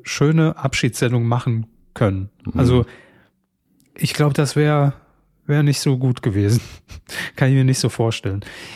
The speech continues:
Speaker 1: Ähm, "So wirkt die Entscheidung von Pro sieben kurzfristig und überhastet. Für mich war Elton neben Joko und Klaas trotz seiner Auftritte beim R T L eigentlich das Sendergesicht von Pro sieben.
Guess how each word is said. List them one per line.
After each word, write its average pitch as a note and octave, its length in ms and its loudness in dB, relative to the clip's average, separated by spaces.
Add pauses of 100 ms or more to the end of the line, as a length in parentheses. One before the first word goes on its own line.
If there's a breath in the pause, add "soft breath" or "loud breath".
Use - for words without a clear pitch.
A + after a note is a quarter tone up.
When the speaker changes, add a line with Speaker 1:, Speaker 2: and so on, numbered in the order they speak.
(160 loud breath)
Speaker 1:
Ähm, B2 340 2
"So D3 280 2
wirkt F3+ 300 0
die C#3+ 80 2
Entscheidung C3+ 380 0
von B2 160 0
Pro - 140 0
sieben C3+ 280 2
kurzfristig D3+ 760 -2
und A#2+ 140 -2
überhastet. A2 760 -4
Für - 220 -2
mich D3 260 0
war C#3+ 140 0
Elton C#3 320 0
neben B2+ 240 2
Joko B2 260 0
und A2+ 120 0
Klaas B2+ 300 -2
trotz - 280 -4
seiner B2 280 -2
Auftritte A#2+ 380 -4
beim A#2 300 -2
R A#2 140 -2
T - 140 -4
L B2 200 0
eigentlich A2+ 480 -2
das B2+ 300 -4
Sendergesicht A#2 640 -2
von - 180 -4
Pro G#2+ 180 -4
sieben. A2 360 -4